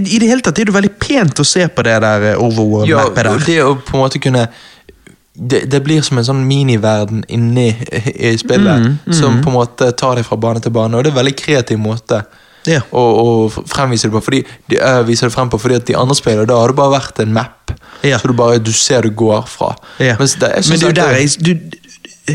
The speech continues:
Speaker 1: jeg, jeg sa det kanskje ikke tydelig nok når vi snakket om Donkey Kong Country to, men du kan si det sånn, Donkey Kong Country en, så går du fra punkt til punkt, sant? Men
Speaker 2: Ja.
Speaker 1: så er det små dotter imellom disse punktene som gjør at du ser en sti.
Speaker 2: Ja.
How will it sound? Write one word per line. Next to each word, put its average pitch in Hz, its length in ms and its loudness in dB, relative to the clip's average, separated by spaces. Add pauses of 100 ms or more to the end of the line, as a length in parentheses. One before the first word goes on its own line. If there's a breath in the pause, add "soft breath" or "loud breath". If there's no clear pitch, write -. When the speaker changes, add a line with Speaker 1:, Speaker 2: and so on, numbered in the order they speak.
(140)
Speaker 1:
jeg, 135 140 -2 (120)
jeg 180 100 2
sa 214 200 0
det 147 80 -2
kanskje 139 260 2
ikke 165 160 0
tydelig 156 300 0
nok 151 240 -2 (200)
når 139 100 0
vi 135 80 2
snakket 131 280 0
om 156 80 2
Donkey 123 220 0
Kong 113 100 0
Country 123 260 -2
to, 120 220 0
men 123 120 0
du 143 60 0
kan 160 120 2
si 156 100 0
det 165 100 4
sånn, 156 200 0
Donkey 165 240 2
Kong 143 60 4
Country 143 340 0
en, 104 160 -2 (320 loud breath)
så 190 160 0
går 185 160 2
du 156 40 2
fra - 180 -2
punkt 147 280 0
til - 80 -4
punkt, - 300 -4
sant? 165 260 0 (280 loud breath)
Men 165 80 2
Speaker 2:
Ja. - 40 0
Speaker 1:
så 208 80 2
er 202 60 6
det 151 80 0
små 175 220 2 (120)
dotter 143 560 -4 (180)
imellom 135 600 2
disse 113 240 0
punktene 135 400 0
som 151 160 0
gjør 160 100 4
at 139 80 -2
du 127 80 -4
ser 131 400 0
en 117 120 0
sti. - 520 -4
Speaker 2:
Ja. 117 300 0